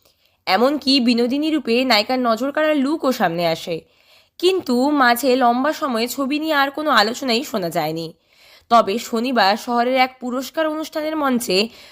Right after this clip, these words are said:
লহগৌরাঙ্গের নাম রে নিয়ে বড় আপডেট দিলেন টলিউডের ফার্স্ট বয়। তার ছবিতে বিনোদিনী শুভশ্রী।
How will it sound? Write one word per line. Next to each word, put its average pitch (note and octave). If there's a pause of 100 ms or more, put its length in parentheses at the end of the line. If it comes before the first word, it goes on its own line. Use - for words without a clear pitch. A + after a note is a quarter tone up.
(200)
লহগৌরাঙ্গের D4+
নাম C4
রে D4
নিয়ে G#3
বড় G#3
আপডেট A#3+
দিলেন A3+
টলিউডের G3
ফার্স্ট E3
বয়। D#3+ (580)
তার G3+
ছবিতে C#4+
বিনোদিনী A#3+
শুভশ্রী। E3